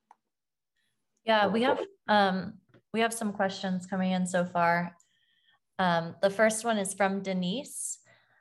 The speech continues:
Speaker 1: She's asking, "How do you suggest direct marketing to physicians that work in a hospital setting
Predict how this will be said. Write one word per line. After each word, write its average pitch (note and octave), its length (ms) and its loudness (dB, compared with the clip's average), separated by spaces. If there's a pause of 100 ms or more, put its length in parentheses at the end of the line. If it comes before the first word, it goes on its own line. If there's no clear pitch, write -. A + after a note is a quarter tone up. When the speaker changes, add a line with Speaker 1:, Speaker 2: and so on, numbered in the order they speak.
Speaker 1:
She's A3 240 -4
asking, G#3 460 2
"How G3+ 220 2
do B3 80 -4
you C4 100 -4
suggest F#3+ 600 0
direct F3+ 440 0
marketing F3 680 -2
to G3 180 -4
physicians F3+ 760 -2
that - 200 0
work F3+ 300 2
in F3 100 -4
a D#3 40 -6
hospital E3 640 -2
setting D#3+ 560 -4